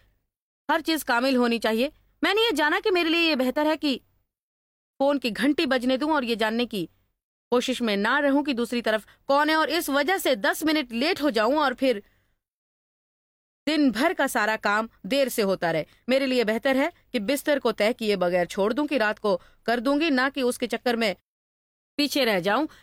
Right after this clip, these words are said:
मेरा दूसरा मसला था ये जानना कि अच्छी जिंदगी का लुत्फ कैसे उठाऊं, क्योंकि मैंने कभी बचपना देखा नहीं था, इसलिए नहीं जानती थी कि बच्ची कैसे बनूं। मैं नहीं जानती थी कि किसी भी चीज के लिए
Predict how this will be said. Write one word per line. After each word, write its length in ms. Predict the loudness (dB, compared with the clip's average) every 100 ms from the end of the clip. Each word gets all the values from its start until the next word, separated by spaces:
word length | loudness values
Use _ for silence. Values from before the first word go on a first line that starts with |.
| -2
मेरा 200 | 2 2
दूसरा 360 | 0 0 0
मसला 300 | 0 0 0
था 120 | 0 2
ये 160 | 2
जानना 280 | 0 0 -2
कि 120 | 0
अच्छी 220 | -2 -2
जिंदगी 300 | -2 -2 -2
का 100 | -2
लुत्फ 200 | 0 -2
कैसे 240 | -2 0 2
उठाऊं, 300 | 0 0 -2
क्योंकि 240 | -2 -2
मैंने 220 | -2 -2
कभी 240 | 0 0 0
बचपना 380 | -2 -4 -4 -2
देखा 280 | -2 0
नहीं 180 | -2 -2
था, 100 | 0
इसलिए 440 | 0 0 -2 -2 -4 _ _ _ -2
नहीं 140 | 0
जानती 280 | 0 0 0
थी 140 | 0
कि 140 | 0 -2
बच्ची 260 | -2 -4
कैसे 320 | -2 -2 0
बनूं। 220 | 0 0 2
मैं 120 | 2
नहीं 140 | 2
जानती 240 | 0 -2 -4
थी 100 | -6
कि 100 | -4
किसी 260 | -4 0
भी 120 | 0
चीज 220 | 0 -2 -2
के 120 | -2
लिए 240 | 0 -2